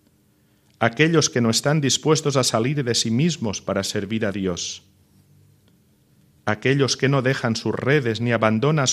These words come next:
a su Padre como lo hicieron los apóstoles,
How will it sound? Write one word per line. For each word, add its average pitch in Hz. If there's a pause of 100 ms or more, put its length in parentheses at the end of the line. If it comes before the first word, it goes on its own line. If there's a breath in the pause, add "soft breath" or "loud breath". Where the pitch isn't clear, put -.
(120)
a 110
su 110
Padre 123 (380 loud breath)
como 117
lo 110
hicieron 139
los 104
apóstoles, 92